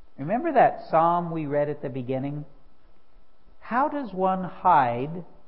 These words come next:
from the wicked and their destructive behavior? In the fact that the Lord is king forever. He will crush the enemy.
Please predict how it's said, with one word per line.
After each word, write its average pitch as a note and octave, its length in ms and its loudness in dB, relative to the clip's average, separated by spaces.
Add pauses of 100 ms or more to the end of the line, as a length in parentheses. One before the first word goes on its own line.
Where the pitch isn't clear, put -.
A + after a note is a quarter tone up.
from E3 180 -2
the D3 120 0
wicked C3 640 0 (120)
and C#3+ 220 -4
their D3+ 140 0
destructive C#3+ 840 -6
behavior? E3 600 0 (1000)
In C3 120 -8
the B2+ 60 -6
fact E3 380 4
that E3 140 -6
the E3 80 -4
Lord G3+ 560 2 (100)
is F3+ 360 -4 (300)
king D#3+ 400 -6 (500)
forever. C#3 640 0 (800)
He E3 140 -4
will D3 720 0 (160)
crush C3+ 380 0 (340)
the C#3 200 -8
enemy. A#2 420 -4